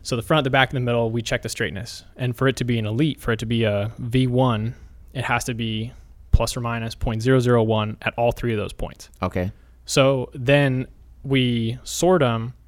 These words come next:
Speaker 1: by, let's say, the one side of the arrow was, you know, point zero zero point, you know, like half of a thou,
Speaker 2: Right.
Speaker 1: and the other side was, you know, one and a half.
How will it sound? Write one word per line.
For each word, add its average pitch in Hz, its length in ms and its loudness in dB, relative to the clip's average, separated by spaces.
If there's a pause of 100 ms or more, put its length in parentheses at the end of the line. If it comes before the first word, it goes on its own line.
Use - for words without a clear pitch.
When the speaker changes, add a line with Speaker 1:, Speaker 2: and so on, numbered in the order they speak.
(380)
Speaker 1:
by, 117 340 4
let's 117 240 0
say, 113 480 2 (600)
the 113 580 2
one 127 260 2
side 123 220 2
of 117 100 0
the 117 120 4
arrow 117 200 6
was, 110 340 2 (920)
you 123 100 0
know, 104 120 2
point 107 320 -2 (280)
zero 117 300 4
zero 107 600 2 (440)
point, - 220 2 (100)
you 131 100 0
know, 101 140 -2 (400)
like 110 180 -6
half 143 360 6
of 113 120 -4
a - 100 -4
thou, 101 400 -4 (300)
Speaker 2:
Right. 98 180 0
Speaker 1:
and 120 80 2
the 123 80 6
other 123 160 6
side 113 320 2
was, 107 340 0
you 110 80 -4
know, 107 80 0
one 117 240 2
and 104 100 -2
a 101 40 -2
half. - 260 -8